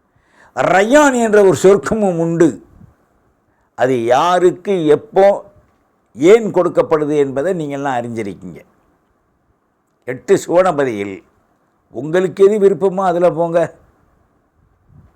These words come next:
ஒருத்தர் ஒரு ஒரு சொர்க்கம் கேட்பாங்க. சில பேர் அதிகமா ஃபிர்-, "ஜன்னாத்தன் ஃபிர்தௌசம் வ நஈமம் முக்கீமா" அப்படின்னு கேட்பாங்க.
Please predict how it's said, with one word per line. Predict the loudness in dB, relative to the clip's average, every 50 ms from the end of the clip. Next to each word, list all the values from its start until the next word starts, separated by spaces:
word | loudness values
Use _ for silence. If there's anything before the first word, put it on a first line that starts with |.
| _ _ _ _ _ _
ஒருத்தர் | -8 -8 -2 0 2
ஒரு | 2 4 2 2 2 2
ஒரு | 2 0 0
சொர்க்கம் | -2 -2 -2 -2 -2 -4 -6 -4 -4
கேட்பாங்க. | -6 -8 -8 -8 -10 -12 -12 -14 -18 -20 -20 _ _ _ _ _ _ _
சில | -2 2 4 4 6
பேர் | 6 6 6 6
அதிகமா | 4 4 2 -2 -2 -4 -4 -2 -2 0 0 0
ஃபிர்-, | 0 0 0
"ஜன்னாத்தன் | 0 0 0 0 0 0 0 0 0 -2 -2 -2 -2 -2 -4 -6 -4 -4
ஃபிர்தௌசம் | -4 -4 -2 2 2 2 2 2 0 -2 -2 0
வ | -2 0
நஈமம் | 0 0 -2 -2 -4 -6 -6 -4 -6 -6 -6
முக்கீமா" | -6 -6 -8 -8 -8 -10 -10 -8 -8 -8
அப்படின்னு | -8 -6 -6 -6 -6 -6 -8 -8
கேட்பாங்க. | -8 -10 -10 -10 -10 -12 -14 -14